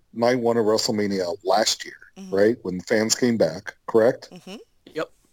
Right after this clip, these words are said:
Speaker 1: And had the best match on the show. Or something that could be in contention for the best match on the show.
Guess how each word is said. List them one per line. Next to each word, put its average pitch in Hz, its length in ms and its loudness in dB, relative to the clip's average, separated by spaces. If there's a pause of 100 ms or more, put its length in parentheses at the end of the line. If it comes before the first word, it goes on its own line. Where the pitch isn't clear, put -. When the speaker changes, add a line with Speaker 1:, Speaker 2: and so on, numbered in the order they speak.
(200)
Speaker 1:
And 110 100 -2
had 120 140 0
the - 60 -20 (100)
best - 200 -4
match - 240 -14
on 104 120 -20
the - 80 -8
show. - 100 -4 (260)
Or 131 420 4 (320)
something 135 380 0
that 120 180 0
could 110 140 -6
be 113 140 -2
in 101 80 -2
contention - 580 -10
for - 140 -14
the - 140 -20
best - 280 -6
match - 240 -20
on - 40 -20
the - 100 -16
show. - 120 -14